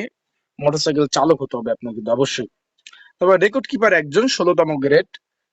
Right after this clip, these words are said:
তারপর হচ্ছে অফিস সহকারী কাম কম্পিউটার মুদ্রকিক তিনটি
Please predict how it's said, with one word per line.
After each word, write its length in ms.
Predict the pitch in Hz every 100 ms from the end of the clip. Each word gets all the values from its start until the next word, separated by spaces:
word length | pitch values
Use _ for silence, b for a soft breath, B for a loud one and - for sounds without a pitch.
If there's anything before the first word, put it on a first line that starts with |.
| -
তারপর 240 | 165 190
হচ্ছে 180 | 190 208 196
অফিস 200 | 220 -
সহকারী 380 | 202 190 185
কাম 180 | 165 151 156
কম্পিউটার 420 | 160 156 156 156
মুদ্রকিক 460 | 147 135 165 208 -
তিনটি 360 | 165 160 139